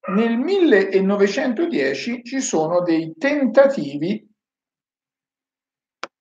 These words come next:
di risolvere i problemi di distribuire la terra con l'occupazione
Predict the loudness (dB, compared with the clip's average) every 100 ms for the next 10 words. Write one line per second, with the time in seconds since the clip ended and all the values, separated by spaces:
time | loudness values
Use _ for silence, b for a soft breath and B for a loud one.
0 | _ -20 -16 2 6 6 6 8 6 6
1 | 0 0 0 -2 -2 -8 -8 -4 -2 0
2 | -2 -4 -6 -2 -2 -2 -6 -16 _ _
3 | -4 4 6 6 6 4 4 6 4 2
4 | -2 -2 -2 -6 -10